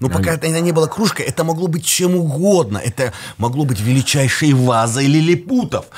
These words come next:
Speaker 1: И там творились какие-то... Ну, как только ты сказал «кружка», и они с неё пили, всё. Вся магия, всё исчезает. По Карлосу Кастанеда, да? Пона-, видеть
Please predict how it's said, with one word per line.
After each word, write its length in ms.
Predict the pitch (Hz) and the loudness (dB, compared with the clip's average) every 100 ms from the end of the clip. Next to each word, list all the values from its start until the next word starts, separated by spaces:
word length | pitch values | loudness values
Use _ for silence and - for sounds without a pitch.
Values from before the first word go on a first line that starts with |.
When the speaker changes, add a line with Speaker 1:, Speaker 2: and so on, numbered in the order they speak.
| - - - | -14 -16 -6
Speaker 1:
И 140 | 131 | -4
там 420 | 123 - 117 135 | -4 -4 -2 0
творились 560 | 143 110 104 123 139 135 | -2 -4 -4 -2 -2 -4
какие-то... 300 | 147 147 - - | -6 -12 -14 -4
Ну, 140 | 151 | -4
как 160 | 277 254 | -4 -4
только 220 | 214 208 | -2 0
ты 120 | 185 | -2
сказал 300 | - 196 175 | -4 -2 -2
«кружка», 420 | - 202 165 - | -2 -4 -4 -2
и 20 | |
они 160 | 143 156 | 0 0
с 100 | - | 0
неё 140 | 180 | 0
пили, 320 | 175 - 214 127 | -2 0 0 0
всё. 500 | - - - 156 - - - _ - | -2 -2 0 -2 -4 -14 -20 _ -8
Вся 220 | - 127 | -6 -4
магия, 400 | 147 180 147 117 | -2 -2 -4 -8
всё 260 | - 170 | -6 -6
исчезает. 420 | 170 - 165 135 95 | -6 -6 -2 -4 -4
По 80 | |
Карлосу 380 | 87 123 92 87 | -4 -4 -4 -8
Кастанеда, 540 | 113 - 165 185 107 90 | -10 -10 -6 -4 -4 -4
да? 200 | 143 156 - - | -4 -4 -10 -8
Пона-, 260 | 113 123 120 | -4 -2 -2
видеть 420 | 110 131 160 165 | -4 -6 -6 -8